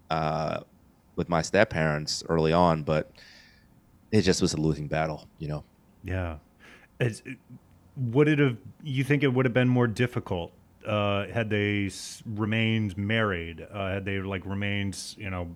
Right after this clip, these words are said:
Speaker 2: legally part of your family?
Speaker 1: Oh, yeah.
Speaker 2: Yeah.
Speaker 1: I mean,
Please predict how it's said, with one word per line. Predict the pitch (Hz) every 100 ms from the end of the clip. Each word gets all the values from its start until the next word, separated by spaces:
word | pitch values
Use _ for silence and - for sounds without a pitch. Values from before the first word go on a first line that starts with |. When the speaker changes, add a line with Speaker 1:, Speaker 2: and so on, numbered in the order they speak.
| -
Speaker 2:
legally | 87 95 110 104 101 95
part | 107 104
of | 98
your | 90 87
family? | - 95 90 85 82 - - - - _ _ _ _ _ _ -
Speaker 1:
Oh, | 139 107
yeah. | 82 82 85 80 73 -
Speaker 2:
Yeah. | 95 95
Speaker 1:
I | 101
mean, | 98 90 80 73